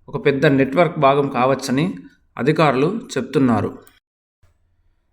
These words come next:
జమ్మూ కాశ్మీర్ పోలీసులు కూడా ఈ దర్యాప్తులో పాల్గొంటూ సరిహద్దు ప్రాంతాల్లో భారీ రైడ్లు చేపట్టారు. వారి మాటల్లో,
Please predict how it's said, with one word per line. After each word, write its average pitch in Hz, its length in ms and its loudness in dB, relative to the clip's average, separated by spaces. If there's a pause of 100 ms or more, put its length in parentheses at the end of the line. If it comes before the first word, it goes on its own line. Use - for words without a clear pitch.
(200)
జమ్మూ 156 480 0
కాశ్మీర్ 170 460 -4 (240)
పోలీసులు 175 460 2
కూడా 165 440 2 (160)
ఈ 139 60 -2
దర్యాప్తులో 160 600 2
పాల్గొంటూ 143 680 0 (360)
సరిహద్దు 170 440 2
ప్రాంతాల్లో 147 760 0 (180)
భారీ 139 320 2
రైడ్లు 147 300 2
చేపట్టారు. 120 640 -2 (640)
వారి 135 200 2
మాటల్లో, 156 600 0